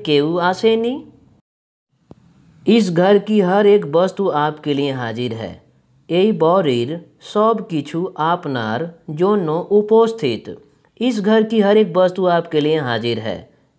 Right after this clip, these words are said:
এই বাড়ির সব কিছু আপনার জন্য উপস্থিত। এই বাড়ির मतलब होता है इस घर की, সব কিছু यानी हर एक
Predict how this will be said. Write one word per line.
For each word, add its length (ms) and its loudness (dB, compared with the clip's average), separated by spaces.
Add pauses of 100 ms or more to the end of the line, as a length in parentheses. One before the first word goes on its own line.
এই 240 2
বাড়ির 640 0 (300)
সব 400 -2
কিছু 520 -6 (120)
আপনার 680 -4 (360)
জন্য 580 -2
উপস্থিত। 840 -2 (580)
এই 220 2
বাড়ির 360 0
मतलब 280 -2
होता 200 0
है 140 0
इस 180 -6
घर 340 -4
की, 380 -6 (260)
সব 400 0
কিছু 380 -2
यानी 260 0
हर 220 -2
एक 380 -6